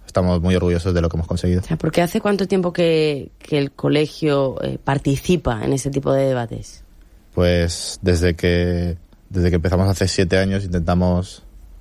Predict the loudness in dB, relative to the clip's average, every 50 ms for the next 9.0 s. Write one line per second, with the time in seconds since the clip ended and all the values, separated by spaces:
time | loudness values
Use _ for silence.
0 | -20 -18 -4 -2 2 2 2 2 2 2 2 2 2 2 2 2 2 2 0 -2
1 | -2 0 2 2 2 2 2 2 0 -2 -2 -4 -6 -8 -10 -16 -18 -4 -4 -2
2 | -2 -2 0 0 0 2 2 2 2 2 2 2 0 0 -2 -2 -2 -2 -2 0
3 | 0 0 2 2 0 2 0 -2 -4 -2 -2 -2 0 0 2 2 2 2 2 0
4 | -2 -4 -6 -10 -16 -20 _ _ -20 -20 -18 -14 -2 0 2 2 2 0 -2 -2
5 | 0 2 2 2 0 0 -2 -2 0 0 0 2 2 0 0 0 0 0 2 2
6 | 2 2 2 0 0 0 -2 -6 -6 _ _ _ _ -20 -20 -20 -20 -20 -20 -20
7 | -16 -14 -14 -12 -4 -2 0 2 4 4 2 2 2 0 -2 -2 -4 -4 -4 -2
8 | -2 0 0 2 2 2 2 2 0 0 -2 -2 0 0 0 0 -2 -4 -12